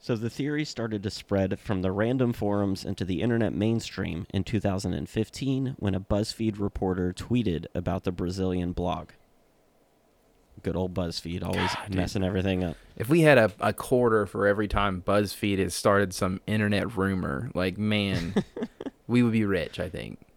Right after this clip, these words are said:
Speaker 1: Or just got involved in things and were like, "Hey, look at this."
Speaker 2: <laughs> Just,
Speaker 1: <laughs>
Speaker 2: just
Speaker 1: I have
Speaker 2: said,
Speaker 1: no idea what it is.
Speaker 2: <laughs> said something with no substantial evidence behind it.
Speaker 1: Right.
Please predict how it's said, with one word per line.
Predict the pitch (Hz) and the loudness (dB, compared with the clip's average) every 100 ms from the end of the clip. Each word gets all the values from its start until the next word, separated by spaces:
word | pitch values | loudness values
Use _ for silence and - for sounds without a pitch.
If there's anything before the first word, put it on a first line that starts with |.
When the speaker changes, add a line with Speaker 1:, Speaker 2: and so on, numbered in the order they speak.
| _ _ _ _ - | _ _ _ _ -12
Speaker 1:
Or | 98 | -10
just | - - 101 | -6 -6 0
got | 90 90 101 | 2 2 2
involved | 92 90 90 90 | 0 0 0 -2
in | 95 90 | -2 -2
things | - 92 92 | -2 -2 0
and | 92 | 0
were | 90 | 0
like, | 95 | 0
"Hey, | 156 165 123 | 2 4 4
look | 110 165 | 2 0
at | 147 | 2
this." | 185 139 - - | 2 2 0 0
Speaker 2:
<laughs> | |
Just, | 143 135 - | 0 2 2
Speaker 1:
<laughs> | 180 202 160 | 2 2 4
Speaker 2:
just | |
Speaker 1:
I | 160 | 6
have | 139 | 6
Speaker 2:
said, | - 151 139 | 4 6 8
Speaker 1:
no | 117 | 8
idea | 117 - 107 107 | 8 6 4 4
what | 110 104 | 4 4
it | 104 | 2
is. | 110 | 4
Speaker 2:
<laughs> | |
said | - 143 | 4 4
something | 139 120 123 | 6 4 6
with | 110 | 2
no | 107 104 107 | 4 6 6
substantial | 107 107 - 101 98 101 | 4 0 2 0 2 2
evidence | 101 104 107 | 2 2 2
behind | 98 92 92 98 | 2 2 2 4
it. | 110 | 2
Speaker 1:
Right. | 98 | 2